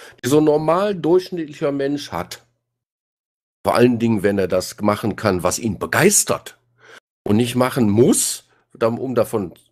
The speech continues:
irgendwie über die Runden zu kommen, wie man so schön sagt, die haben wir mit zehn Millionen festgelegt. Ja?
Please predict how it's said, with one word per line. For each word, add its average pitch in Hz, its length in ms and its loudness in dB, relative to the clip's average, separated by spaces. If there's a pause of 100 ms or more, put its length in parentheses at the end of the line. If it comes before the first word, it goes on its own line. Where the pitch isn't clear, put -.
(420)
irgendwie 123 540 0
über 120 260 -2
die 107 120 2
Runden 147 480 2
zu 104 140 -4
kommen, 95 520 -2
wie 98 80 -4
man 92 160 -2
so 90 120 -4
schön 82 220 -6
sagt, 87 420 -4 (880)
die 123 60 6
haben 165 180 4
wir 165 140 2
mit 160 180 -2
zehn 151 300 0
Millionen 139 460 0
festgelegt. - 800 -12 (1120)
Ja? 95 320 -6